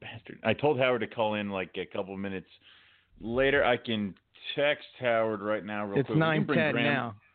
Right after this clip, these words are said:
Speaker 2: now.
Speaker 1: Uh, we can
Speaker 2: Bring
Speaker 1: bring
Speaker 2: him on.
Speaker 1: Graham on and we can talk to him. I mean, then, like, have Howard do his thing and then quick jump off. I mean, I'll text Howard right now. Get your ass over here.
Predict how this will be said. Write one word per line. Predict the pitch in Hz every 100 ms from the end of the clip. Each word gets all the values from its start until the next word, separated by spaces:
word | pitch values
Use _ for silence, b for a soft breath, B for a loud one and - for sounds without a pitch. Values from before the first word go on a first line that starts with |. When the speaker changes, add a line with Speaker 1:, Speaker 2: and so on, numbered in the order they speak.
| b b b _ _ -
Speaker 2:
now. | 117
Speaker 1:
Uh, | 120
we |
can | 151
Speaker 2:
Bring | 135 135
Speaker 1:
bring | 127
Speaker 2:
him |
on. | 117
Speaker 1:
Graham | 117 113 113
on | 117
and | 113
we | 107
can | 110 101 -
talk | 123 165 -
to | 110
him. | 98 101
I |
mean, | 101 101 101
then, | 101 101 95
like, | 98 98 -
have | 101 92
Howard | 101 104 95
do | 98
his | 95 -
thing | 101 95
and | 90
then | 90
quick | - 98 -
jump | 104 85 90
off. | 98 87 -
I | 87
mean, | 87 82 b b b b -
I'll | 90 -
text | 92 -
Howard | 90 87 82
right | 80 71
now. | 90 85 82 -
Get | 85 -
your | 85 85
ass | 85
over | 98 82
here. | 80 85